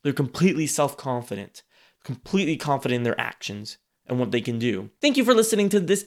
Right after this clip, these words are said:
episode of the Psych one oh one Podcast. You can find show notes and more information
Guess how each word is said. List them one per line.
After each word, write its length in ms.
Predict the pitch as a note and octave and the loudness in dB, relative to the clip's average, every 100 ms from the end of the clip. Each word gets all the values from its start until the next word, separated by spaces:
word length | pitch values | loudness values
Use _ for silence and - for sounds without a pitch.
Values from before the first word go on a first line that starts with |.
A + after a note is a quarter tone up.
| - | -6
episode 560 | F3 E3+ - D3+ D3 - | -4 -2 2 4 4 2
of 260 | F3+ B2+ | -2 -2
the 100 | A#2 | -2
Psych 500 | C3 - - E2+ - | -2 -4 -2 -2 -2
one 340 | - B2+ B2 A#2 | -2 2 4 4
oh 60 | |
one 260 | A2+ A2+ A2 | 2 0 -4
Podcast. 800 | - - - G#3 G3+ A3 G#3+ G#3+ - - | -8 -12 0 2 2 0 0 -2 -10 -8
You 60 | - | -4
can 80 | A#3+ | 0
find 160 | A#3 | 2
show 140 | - A#3 | 4 4
notes 220 | A#3+ B3 | 4 0
and 140 | B3 | 2
more 180 | A#3+ A3+ | 4 4
information 720 | A3 A3 F#3+ F3 F3+ - G3+ | 4 2 2 2 0 0 -2